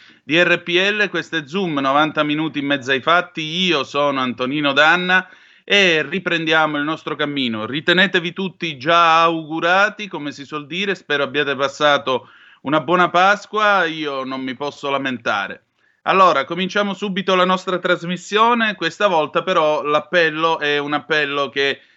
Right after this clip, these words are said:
non è, eh, rivolto soltanto a tutti voi, l'invito ad andare a donare il sangue, poi se avete avuto il covid,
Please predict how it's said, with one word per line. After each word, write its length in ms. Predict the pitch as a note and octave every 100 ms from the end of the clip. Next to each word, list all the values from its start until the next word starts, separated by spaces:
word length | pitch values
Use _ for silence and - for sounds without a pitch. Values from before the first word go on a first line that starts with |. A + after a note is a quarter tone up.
| _ _
non 200 | - E3
è, 240 | F#3+ F#3+ D3
eh, 280 | D3 D3+ C#3+
rivolto 480 | C#3+ D#3 E3+ D3 D3
soltanto 920 | D3 C#3 A2+ D#3+ D3+ C3 A2+ C3 B2
a 80 | B2
tutti 300 | C#3+ C#3 C#3
voi, 360 | B2+ D3+ C3+ A#2+
l'invito 480 | A#2+ B2 D3 B2+
ad 120 | B2+ B2
andare 260 | B2 C3+
a 60 | C3+
donare 360 | A#2+ C3+ C3+
il 80 | B2+
sangue, 460 | - D#3 C#3 A#2 A2
poi 240 | C#3 C#3
se 80 | A#2+
avete 240 | A#2 A#2
avuto 260 | A#2+ B2+ B2
il 140 | B2+
covid, 640 | A2+ D3 C#3 B2 A2 A2+